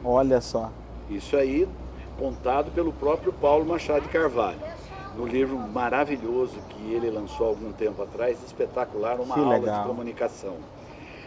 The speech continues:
Speaker 2: Então, e aí entrava em cinco cidades, eu já me achava em rede internacional, até pe-, até em Marte eu já me sentia,
Speaker 1: Ou seja,
Speaker 2: porque
Speaker 1: né?
Speaker 2: eram cinco cidades.
Speaker 1: Já era uma grande expressão.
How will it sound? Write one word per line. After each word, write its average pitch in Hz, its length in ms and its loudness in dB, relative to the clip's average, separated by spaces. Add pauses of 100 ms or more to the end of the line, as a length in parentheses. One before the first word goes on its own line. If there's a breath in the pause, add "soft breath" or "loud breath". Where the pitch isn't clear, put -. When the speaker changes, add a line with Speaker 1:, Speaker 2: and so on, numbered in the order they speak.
(680 loud breath)
Speaker 2:
Então, 131 460 2
e 156 100 6
aí 220 540 4
entrava 202 400 4
em 214 80 2
cinco 214 280 -2
cidades, 151 540 6
eu 165 80 2
já 202 140 6
me 202 100 2
achava 170 760 6
em 165 160 6
rede 202 440 8
internacional, 190 1200 8
até 165 300 6
pe-, 233 200 -4
até 220 220 10
em 262 80 8
Marte 175 500 6
eu 165 40 0
já 190 80 8
me 202 100 2
sentia, 202 640 10
Speaker 1:
Ou 214 80 12
seja, 180 500 8
Speaker 2:
porque 170 180 10
Speaker 1:
né? 190 60 12
Speaker 2:
eram 208 200 10
cinco 214 360 0
cidades. 180 540 8
Speaker 1:
Já 180 100 12
era 202 160 8
uma 262 120 6
grande 202 260 4
expressão. 240 600 4